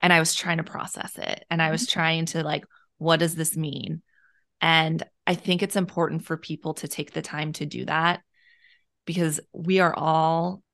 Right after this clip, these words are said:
Speaker 1: rooting for each other, but we can get caught up sometimes and not recognize that we need to, like, go inward and, and be with ourselves and heal and sleep and journal and do all the things to work through,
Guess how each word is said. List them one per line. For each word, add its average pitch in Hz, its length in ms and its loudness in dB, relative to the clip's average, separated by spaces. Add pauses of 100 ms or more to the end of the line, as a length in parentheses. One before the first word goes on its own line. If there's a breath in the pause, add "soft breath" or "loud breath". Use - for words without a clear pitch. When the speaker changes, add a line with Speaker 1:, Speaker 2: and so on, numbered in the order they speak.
Speaker 1:
rooting 165 400 0
for 214 180 0
each 220 200 0
other, 247 440 2 (180)
but 190 140 -2
we 170 100 2
can 180 180 -2
get 165 180 2
caught 156 260 -2
up - 140 -6
sometimes 165 520 -2
and 165 120 0
not 160 160 2
recognize 151 580 -6
that 117 320 -6
we 165 280 -4
need 151 200 -4
to, - 160 -12
like, - 300 -10 (260)
go 151 200 -4
inward 147 460 -4
and, 135 220 -8
and 160 120 -4
be 151 140 -6
with 156 180 -4
ourselves 147 640 -2
and 139 120 -6
heal 156 580 0
and 156 200 -8 (200 soft breath)
sleep 185 600 2 (160)
and 113 320 -6 (240)
journal 175 760 10
and 165 200 0
do 190 180 4
all 170 260 6
the 170 120 -2
things 165 440 -4
to 180 100 -2
work 160 320 -2
through, 160 560 2